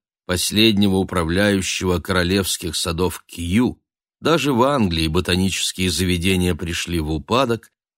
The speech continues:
и не мудрено, что такая же участь ожидала сад в далёкой заморской колонии. Однако это не смягчило горечи от царившего здесь запустения. Неухоженные кроны деревьев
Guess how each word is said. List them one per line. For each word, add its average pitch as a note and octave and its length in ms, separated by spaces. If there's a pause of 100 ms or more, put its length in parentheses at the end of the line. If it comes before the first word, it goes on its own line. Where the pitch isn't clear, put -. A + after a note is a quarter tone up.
(100)
и B2+ 120
не D#3 80
мудрено, D#3 580
что - 200
такая F#2+ 420
же E2 280
участь A#2+ 560
ожидала F#2+ 560
сад - 540 (300)
в D#2 60
далёкой F#2 580
заморской D#2+ 760
колонии. D#2 640 (840)
Однако D3 440
это E3+ 200
не E3 140
смягчило D3+ 680
горечи E2+ 540
от E2+ 160
царившего F2 640
здесь D#2+ 360
запустения. E2+ 920 (480)
Неухоженные F#2+ 840
кроны G2+ 380
деревьев F2+ 760